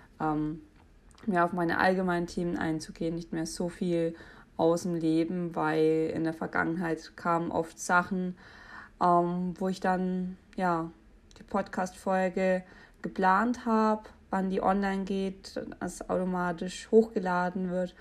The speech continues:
Und in der Zwischenzeit hat sich dann irgendwas verändert, wo ich mir dann so dachte,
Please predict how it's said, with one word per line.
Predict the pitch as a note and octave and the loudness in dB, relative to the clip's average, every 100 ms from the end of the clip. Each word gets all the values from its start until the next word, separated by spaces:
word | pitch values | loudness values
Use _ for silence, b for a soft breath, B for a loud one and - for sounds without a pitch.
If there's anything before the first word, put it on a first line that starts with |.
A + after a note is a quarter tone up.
| B - | B -2
Und | F3+ | 0
in | F3+ | 2
der | E3+ | 0
Zwischenzeit | E3 F3 F#3 E3+ E3+ F3 | -2 -6 -4 -2 -2 -2
hat | F3 | -8
sich | F3+ | -6
dann | - E3 | -4 -2
irgendwas | F3 F3 E3+ - | -2 -2 -4 -4
verändert, | - E3+ E3+ E3 | -4 -2 -2 -4
wo | E3 | -6
ich | F3 | -6
mir | E3+ | -6
dann | E3 E3 | -6 -6
so | - | -8
dachte, | E3 - | -10 -8